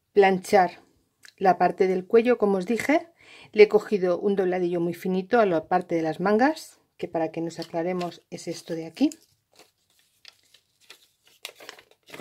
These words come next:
¿Veis? Y aquí a este lado le he cogido un dobladillo y le he puesto una puntilla muy, ya os digo, muy finita, muy poquita cosa. Y ahora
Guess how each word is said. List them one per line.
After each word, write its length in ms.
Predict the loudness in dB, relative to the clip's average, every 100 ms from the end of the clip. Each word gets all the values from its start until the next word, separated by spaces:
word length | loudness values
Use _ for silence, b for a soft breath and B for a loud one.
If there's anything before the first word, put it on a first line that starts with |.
| -14 -10 -10 -10 _ _ _ _ -14
¿Veis? 440 | -8 -8 -8 -20 -20 _ _ _ B B B B
Y 120 | 6 6
aquí 340 | 6 2 -2
a 140 | 0 -2
este 260 | -2 -2
lado 240 | 0 0 -2
le 80 |
he 60 | -6
cogido 520 | -10 -10 -8 -6 -6
un 200 | -2 0
dobladillo 480 | 2 0 -2 -4 -2
y 20 |
le 60 | -2
he 40 |
puesto 520 | -2 -4 -2 -2 -4 -4 _ b b
una 280 | -2 2 2
puntilla 640 | 0 -6 -6 0 2 2
muy, 480 | 2 0 -2 -2 -4 -10 _ -16 -10
ya 80 |
os 80 | -8
digo, 160 | -8 -6
muy 160 | -8
finita, 480 | -8 -6 -6 -4 -2
muy 160 | -2 -4
poquita 380 | -10 -8 -8 -8
cosa. 400 | -10 -14 -18 _ -20 B B B 4
Y 100 | 8
ahora 380 | 10 8 4